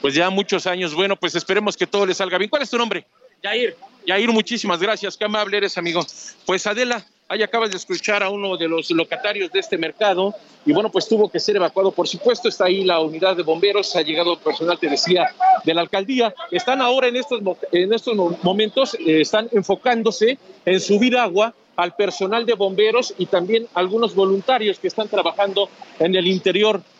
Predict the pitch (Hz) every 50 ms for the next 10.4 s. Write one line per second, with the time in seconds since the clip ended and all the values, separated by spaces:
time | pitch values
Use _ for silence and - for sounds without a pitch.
0 | _ _ - 175 175 175 180 185 175 - - 220 214 208 214 202 - - 214 202
1 | 214 196 180 220 - - 220 208 196 196 175 185 - - 208 220 226 240 247 226
2 | 190 185 175 180 - - 175 170 165 160 214 214 220 233 - 165 170 - - 226
3 | 226 214 - 233 190 190 196 208 220 208 208 - 220 214 - _ _ - - _
4 | _ - 214 208 220 214 196 220 226 233 220 202 208 208 - - 226 214 214 214
5 | 190 175 - - - - - 202 208 196 170 180 - - 160 156 175 175 165 165
6 | - - - - - - - 180 185 - - - - 240 - - 220 214 226 220
7 | 202 220 - - - 175 170 170 - 214 233 220 - - 208 202 - - _ _
8 | _ _ 147 156 170 185 202 208 - 220 180 185 180 175 - - - - 156 156
9 | 156 175 165 180 202 196 190 - - 151 143 151 160 170 190 185 - - 180 160
10 | 156 156 151 190 180 170 175 160